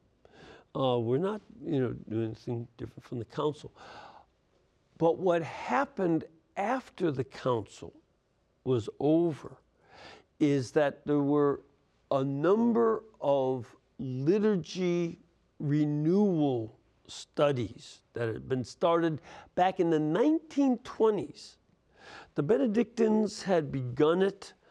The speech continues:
uh, with trying to go back to the best manuscripts they could find in their monasteries after the French Revolution destroyed so much, to get to the best way of singing Latin chant.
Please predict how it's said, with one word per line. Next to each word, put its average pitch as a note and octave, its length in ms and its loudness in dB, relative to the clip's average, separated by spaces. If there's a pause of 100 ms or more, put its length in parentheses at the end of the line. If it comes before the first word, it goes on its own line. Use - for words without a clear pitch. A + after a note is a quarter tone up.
(440)
uh, D3+ 260 4
with C#3+ 260 2
trying F#3 520 2
to E3 340 2 (440)
go F3 180 6
back F3+ 360 0
to - 120 -8
the C#3 160 0
best - 760 -2 (160)
manuscripts E3 1120 2
they D#3 200 2
could D3 200 -4
find E3+ 460 2
in D3 120 2
their C3+ 160 2
monasteries C#3 960 0 (240)
after C3+ 280 -2
the A#2 140 -4
French D#3+ 420 0
Revolution C3+ 600 -2
destroyed D3 680 -2
so A2+ 200 -8
much, G#2 400 -12 (400)
to D#3 100 2
get D#3+ 420 2
to D#3 140 -2
the C3+ 140 0
best E3 540 -2
way D#3+ 340 2
of B2+ 200 -2
singing D#3+ 540 2
Latin C#3 340 0
chant. - 500 -2